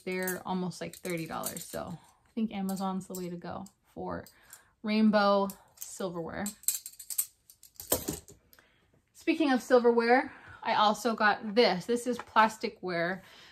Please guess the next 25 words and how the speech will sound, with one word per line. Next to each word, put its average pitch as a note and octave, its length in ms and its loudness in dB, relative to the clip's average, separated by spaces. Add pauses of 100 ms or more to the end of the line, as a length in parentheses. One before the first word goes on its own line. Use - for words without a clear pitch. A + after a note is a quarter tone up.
(120)
Now, G#3 200 4
I, A#3 160 0
hey, - 380 -10 (100)
babies. G#4+ 880 0 (840)
I B3 140 4
always B3 440 4
take B3 280 -4
my A#3 100 2
lunch G#3+ 440 0
to B3+ 100 -8
work, A#3 480 0
so G#3 580 4
I, G3 460 -2
and A3+ 100 2
I A3 80 6
hate - 800 -2 (420)
buying G#3 580 2
and G3 180 -2
wasting G3 600 -2
plasticware. G3 720 -2
I F#3+ 60 -4
think F#3+ 180 -10
it's - 160 -14
super A3+ 340 -6
wasteful. F3+ 640 -6